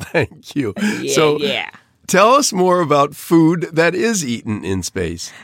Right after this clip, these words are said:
Speaker 2: No, seriously, these days, astronauts can probably eat spaghetti and meatballs and other foods like Kung Pao chicken.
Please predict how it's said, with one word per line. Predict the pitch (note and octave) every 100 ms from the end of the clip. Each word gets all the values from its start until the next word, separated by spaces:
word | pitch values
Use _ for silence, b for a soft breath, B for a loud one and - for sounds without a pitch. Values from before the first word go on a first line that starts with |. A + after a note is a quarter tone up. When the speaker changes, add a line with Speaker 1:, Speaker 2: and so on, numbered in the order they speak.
| -
Speaker 2:
No, | F4
seriously, | D#4+ - E4 E4 E4 - G#3 E3
these | E3 G#3 D4 D#4+
days, | G3+ D#3 D#3 G3+ -
astronauts | E3 F3 - G3+ E3 E3 -
can | G#3 F3+
probably | D3+ C#3 D#3+ G3 G#3+ A3
eat | D#3 E3 -
spaghetti | - A3+ E3+ D3 F#3+
and | A#3 B3+ C#4+
meatballs | G4+ - F#3 C3+ - -
and | A3 C4+
other | D4 D4+ D#4
foods | G3+ A2+ - E3+
like | F3 D#3+ - _ -
Kung | E3+ E3
Pao | F3 C#3+
chicken. | - D#4 - F#2